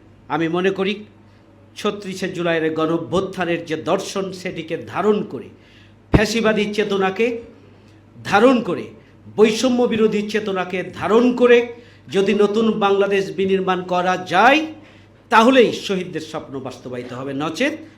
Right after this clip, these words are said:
নয়। সেই বাংলাদেশ বিনির্মাণের জন্য, সেই বাংলাদেশ বিনির্মাণের জন্য প্রয়োজন কি? আমাদের সামনে চ্যালেঞ্জ কি? আজকে স্লোগান, বক্তব্য নতুন বাংলাদেশের জন্ম দিতে পারে না।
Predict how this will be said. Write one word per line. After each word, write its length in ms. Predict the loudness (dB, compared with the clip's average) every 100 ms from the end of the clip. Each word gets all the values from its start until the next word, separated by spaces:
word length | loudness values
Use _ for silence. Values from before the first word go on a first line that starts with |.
| -20 -14
নয়। 380 | -10 -10 -12 -20 -20 -20 -20 -20 -20
সেই 280 | -8 -6 -4
বাংলাদেশ 480 | -4 -6 -8 -10 -8
বিনির্মাণের 560 | -6 -4 -4 -6 -6
জন্য, 340 | -8 -10 -8 -10 -14 -20 -20 -20 -18
সেই 220 | -2 4
বাংলাদেশ 480 | 6 4 2 4 2 2
বিনির্মাণের 580 | 0 0 4 4 4 2
জন্য 300 | 0 0 0
প্রয়োজন 520 | 2 2 4 4 0
কি? 400 | 0 0 -2 -4 -16 -20 -8
আমাদের 280 | -2 0 0
সামনে 280 | 0 0 0
চ্যালেঞ্জ 460 | 4 6 6 2
কি? 180 | -6 -16 -18 -20 -20 -20 -20 _ -20 _ -20 -20 -10
আজকে 280 | -10 -8
স্লোগান, 800 | -10 -4 -2 0 -2 -4 -8 -12 -16 -20 -20 -20 -8
বক্তব্য 680 | -4 -4 -6 -8 -6 -10 -10 -14 -20 -12
নতুন 340 | -6 -4 -4 -4
বাংলাদেশের 580 | -4 -4 -6 -8 -10 -10
জন্ম 280 | -10 -8
দিতে 240 | -10 -8 -10
পারে 200 | -12 -14
না। 140 | -16